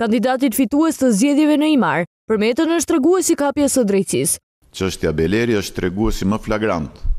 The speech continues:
Speaker 2: i kapjes dhe përdorimit kriminal të shtetit dhe sidomos të drejtësisë nga kryeministri dhe qeveria, që nga policia, prokuroria,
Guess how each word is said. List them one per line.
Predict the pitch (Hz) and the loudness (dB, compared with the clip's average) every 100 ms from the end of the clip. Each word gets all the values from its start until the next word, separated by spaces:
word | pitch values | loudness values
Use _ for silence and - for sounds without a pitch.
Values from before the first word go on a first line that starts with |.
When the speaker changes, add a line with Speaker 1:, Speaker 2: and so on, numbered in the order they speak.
| - - _ _ _ | -6 -16 _ _ _
Speaker 2:
i | - 87 | -8 -6
kapjes | - 117 - 76 - - - _ _ _ _ - | -2 -2 0 -2 -4 -12 -18 _ _ _ _ -6
dhe | 90 | -2
përdorimit | 90 87 98 113 110 107 - | 0 2 2 2 0 -2 -4
kriminal | 113 107 110 104 98 | -2 0 0 -2 -4
të | - | -6
shtetit | - - 90 80 | -4 -2 -2 -2
dhe | 82 87 | -2 -4
sidomos | 90 98 110 107 | -2 -2 -2 -2
të | 104 95 | -4 -4
drejtësisë | 90 - 123 127 - - _ _ _ _ _ - | -4 -4 -6 -6 -12 -18 _ _ _ _ _ -12
nga | 85 87 | -6 -4
kryeministri | - 90 87 101 113 - 110 | -2 -2 0 -2 -4 -4 -2
dhe | 104 | -2
qeveria, | - 101 104 92 73 60 - _ _ - _ - | 0 0 0 0 -2 -6 -14 _ _ -20 _ -12
që | - 110 | -4 -2
nga | 101 | 0
policia, | - 80 80 120 117 113 | 0 -2 -2 -2 -2 0
prokuroria, | - 80 80 95 101 98 | -2 0 0 0 0 -2